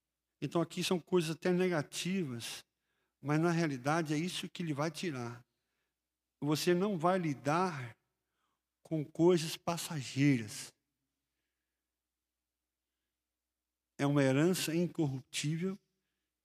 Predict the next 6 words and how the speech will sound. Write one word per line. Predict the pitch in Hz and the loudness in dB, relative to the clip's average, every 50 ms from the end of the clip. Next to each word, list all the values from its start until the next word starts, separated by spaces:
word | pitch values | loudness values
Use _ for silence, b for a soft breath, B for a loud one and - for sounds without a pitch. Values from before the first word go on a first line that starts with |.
| _ - | _ -8
sem | - - 180 185 180 | 2 4 4 4 4
mácula, | 151 135 135 139 156 - - - 175 175 170 | 2 2 2 0 0 -2 -4 -6 -4 -4 -4
sem | 156 - 165 151 | -4 -4 -2 -2
mancha | 135 123 123 135 156 160 - 135 | -2 0 0 0 0 -2 -2 -6
de | 123 123 | -10 -8
pecado, | - - 117 - - - 127 135 143 135 | -8 -8 -8 -8 -8 -6 -6 -6 -6 -6